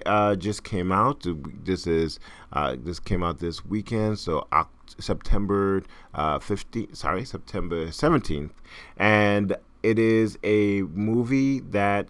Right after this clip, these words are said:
uh, stars Viola Davis, uh, Thesu Mdu, uh, Lashana Lynch, Sheila Atim, and so there, and of course John Boyega. Now, there is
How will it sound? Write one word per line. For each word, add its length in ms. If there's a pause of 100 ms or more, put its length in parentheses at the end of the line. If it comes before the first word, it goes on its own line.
uh, 240
stars 420
Viola 380
Davis, 720 (280)
uh, 220
Thesu 760
Mdu, 720 (280)
uh, 680
Lashana 520
Lynch, 720 (220)
Sheila 640
Atim, 580 (300)
and 200
so 360
there, 360
and 220
of 140
course 240
John 280
Boyega. 540 (400)
Now, 600 (640)
there 440
is 580